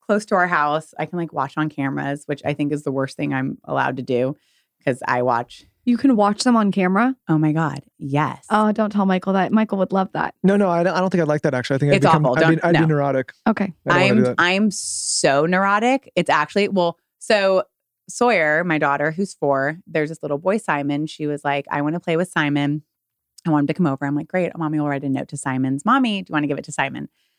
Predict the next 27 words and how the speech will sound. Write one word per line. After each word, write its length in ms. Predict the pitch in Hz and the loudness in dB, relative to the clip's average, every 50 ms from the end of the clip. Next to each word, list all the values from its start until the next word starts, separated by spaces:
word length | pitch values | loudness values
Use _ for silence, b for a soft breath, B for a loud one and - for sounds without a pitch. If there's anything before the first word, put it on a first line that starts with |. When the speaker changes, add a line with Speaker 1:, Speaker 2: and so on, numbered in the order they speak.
| _ _ _ _ _ _ _ _ _ _ _ _ - | _ _ _ _ _ _ _ _ _ _ _ _ 0
Speaker 1:
I, 560 | 151 147 147 156 156 165 175 180 185 202 - - | 2 2 2 2 2 2 2 2 2 0 -2 -2
like, 180 | - 196 185 170 | -2 -2 0 0
happened 400 | 160 - 160 139 - - 196 208 | 0 0 0 -2 0 -2 -2 -2
to 60 | 220 214 | -2 0
just 200 | 226 247 - _ | -2 -2 -4 _
pop 260 | - 180 165 - 196 | 0 0 0 0 0
in 80 | 180 | -2
on 140 | 180 190 196 | 0 0 0
her 120 | 208 226 214 | 0 -2 -2
class 460 | - - 135 143 139 156 165 - _ _ | 0 -2 -2 0 -2 -4 -6 -10 _ _
and 120 | - 160 160 | -4 -2 0
I 100 | 156 156 | 0 -2
watch 320 | 147 147 143 139 - - - | -2 -2 -4 -4 -4 -4 -6
her 80 | 196 | -6
get 260 | 190 175 160 151 - | -2 -2 -4 -6 -4
the 80 | _ 185 | _ -2
letter 240 | 185 170 151 143 139 | -2 -2 -2 -2 -4
out 300 | 139 131 131 147 160 - _ _ _ _ _ _ _ _ _ _ _ | -4 -4 -4 -6 -6 -8 _ _ _ _ _ _ _ _ _ _ _
and 100 | 190 170 | -8 -8
she's, 120 | - 175 | -6 -4
like, 160 | - 170 - - | -4 -4 -4 -6
trying 300 | - - - 151 147 151 | -10 -4 -2 -2 -2 0
to 60 | 165 | 0
give 120 | 196 190 | 0 -2
it 80 | 208 208 | -2 -2
to 100 | - 233 | -4 -4
Simon 600 | - - 151 139 139 139 143 139 151 175 185 | -2 -2 -2 -2 -2 -4 -4 -2 -4 -4 -4